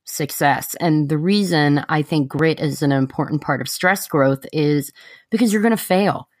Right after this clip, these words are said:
You are absolutely going to fail. You're going to fail time and time again, and it is normal. And you should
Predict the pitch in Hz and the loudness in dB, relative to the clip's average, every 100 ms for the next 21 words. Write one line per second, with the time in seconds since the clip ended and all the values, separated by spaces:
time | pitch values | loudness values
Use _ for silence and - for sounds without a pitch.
0 | _ _ _ _ 170 170 170 160 - 175 | _ _ _ _ 0 2 4 2 0 -2
1 | 180 - 180 160 156 147 143 139 - 139 | -2 -2 0 0 0 0 0 -2 -6 -2
2 | 117 131 139 131 147 151 165 - 151 143 | -2 -2 -2 0 0 0 -2 -2 -2 -2
3 | - 143 147 151 - 147 151 143 131 131 | -2 0 0 0 0 0 0 0 0 0
4 | 127 _ 160 156 143 143 143 135 127 120 | -2 _ 2 2 2 4 4 4 2 -2
5 | 151 - - - _ _ _ _ _ _ | -6 -12 -20 -20 _ _ _ _ _ _
6 | - 160 151 143 139 151 147 170 147 139 | -2 2 4 2 0 -2 0 2 2 0